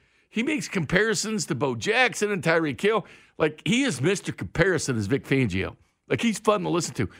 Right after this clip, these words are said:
Another guy is Wink Martindale, the defensive coordinator of the Ravens, 'cause he'll talk about Mahomes and say there's two plays,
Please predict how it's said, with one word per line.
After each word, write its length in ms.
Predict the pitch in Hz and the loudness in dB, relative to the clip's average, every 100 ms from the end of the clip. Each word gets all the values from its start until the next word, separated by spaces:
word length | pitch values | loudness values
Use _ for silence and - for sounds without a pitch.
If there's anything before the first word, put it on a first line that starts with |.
| - _ | -20 _
Another 240 | 156 233 247 | 2 2 2
guy 140 | 240 | 2
is 160 | 214 127 | 0 -2
Wink 180 | 208 160 | -2 0
Martindale, 480 | 165 165 123 101 85 | 0 0 -2 -4 -4
the 120 | 123 | -8
defensive 400 | 107 175 139 - | -6 -6 -6 -4
coordinator 400 | 170 165 139 135 | -2 0 0 2
of 60 | 139 | 2
the 60 | |
Ravens, 440 | 220 254 98 - - _ _ _ _ _ | 2 2 -4 -16 -20 _ _ _ _ _
'cause 120 | 135 | -2
he'll 120 | 185 | -2
talk 280 | - 202 196 | 2 0 0
about 200 | 175 185 | -2 -2
Mahomes 360 | 165 180 208 151 | 0 0 0 -4
and 80 | 123 | -4
say 140 | 180 | -4
there's 140 | 175 143 | -2 -2
two 140 | 220 | -4
plays, 440 | 190 196 123 - | 0 -2 -2 -8